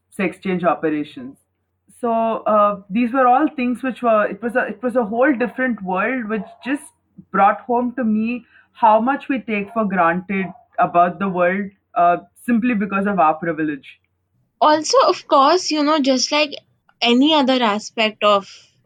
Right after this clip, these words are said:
Speaker 2: our society, we are a deeply fragmented, diverse,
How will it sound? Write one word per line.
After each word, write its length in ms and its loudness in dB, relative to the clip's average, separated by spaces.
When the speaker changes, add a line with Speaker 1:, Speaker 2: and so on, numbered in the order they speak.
Speaker 2:
our 220 0
society, 680 -2
we 180 0
are 100 0
a 80 0
deeply 920 -4
fragmented, 1000 0
diverse, 600 0